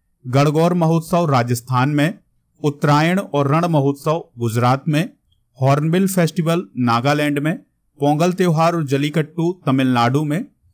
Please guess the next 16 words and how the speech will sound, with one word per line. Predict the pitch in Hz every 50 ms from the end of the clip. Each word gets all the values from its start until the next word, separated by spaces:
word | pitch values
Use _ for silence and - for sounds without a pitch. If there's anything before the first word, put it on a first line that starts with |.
| _ _ _ -
हरेली | - 139 139 151 156 170 185 190
त्योहार | 190 196 175 160 147 151 156 170
छत्तीसगढ़ | 175 - - 143 131 - - 139 135 135 127 127 127 139
में, | 143 139 143 165 220 - _ _ _ _ _ _ _ _
सिकारा | - - 151 143 - 156 143 151 160 175
महोत्सव | 180 170 156 139 139 139 139 - 156 170 156
जम्मू | 123 123 123 135 139
कश्मीर | 139 131 120 - - 117 110 107 107
में | 131
मनाया | 170 170 143 131 110 104
जाता | 95 104 95 - 107
है। | 98 101 101 95 - _ _ _ _ _ _ _ _ _ -
तो | 131
दोस्तों, | 123 139 165 160 - 202 196 190
ये | 143 113 110 123 139 156
थे | 151 160 170 170 185 202 - _ _